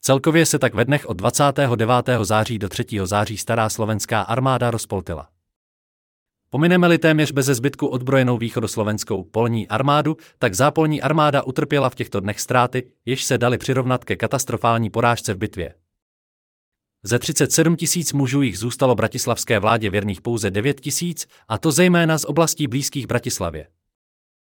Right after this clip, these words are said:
Zbytek vojáků se buď přidal na stranu povstání a takto přešel do svazku první československé armády, popřípadě tito muži opustili své posádky a s vidinou často dlouhé cesty se vydali do svých domovů.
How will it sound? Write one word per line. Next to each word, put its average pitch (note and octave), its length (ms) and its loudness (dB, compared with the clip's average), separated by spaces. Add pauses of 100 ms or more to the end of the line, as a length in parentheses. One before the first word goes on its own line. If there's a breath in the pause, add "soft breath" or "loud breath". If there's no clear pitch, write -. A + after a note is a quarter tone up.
(460)
Zbytek D#3+ 380 0
vojáků D#3+ 400 4
se E3 140 2
buď D3 180 -2
přidal C3+ 360 2
na A#2+ 80 0
stranu A#2 320 -2
povstání B2 600 -2
a A2 80 -6
takto A#2+ 240 -6
přešel A2+ 320 -4
do F#2+ 80 -6
svazku A2 340 -6
první G#2 300 -4
československé A#2 760 -4
armády, C#3+ 480 2 (240 soft breath)
popřípadě D#3+ 540 0
tito D#3 260 0
muži C#3 280 0
opustili D3+ 440 -2
své G2 200 -2
posádky C3+ 560 0
a A2+ 160 -2
s - 100 -6
vidinou D3+ 340 0
často B2 280 -2
dlouhé A2 340 2
cesty C#3 400 -2 (140)
se A#2 140 0
vydali B2 300 2
do A2+ 100 -2
svých F#2+ 220 -6
domovů. F2+ 460 -4